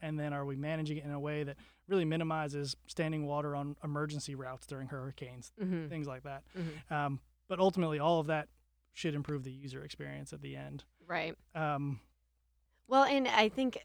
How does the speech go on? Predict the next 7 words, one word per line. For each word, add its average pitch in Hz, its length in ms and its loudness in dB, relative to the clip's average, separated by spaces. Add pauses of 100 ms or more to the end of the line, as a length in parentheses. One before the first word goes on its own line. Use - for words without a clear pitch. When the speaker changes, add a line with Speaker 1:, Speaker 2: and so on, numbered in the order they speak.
Speaker 2:
um, 180 480 0 (800)
with 233 220 2
that, 214 200 6
it 190 120 -2
goes 214 260 6
beyond, 190 720 4 (120)
um, 165 540 2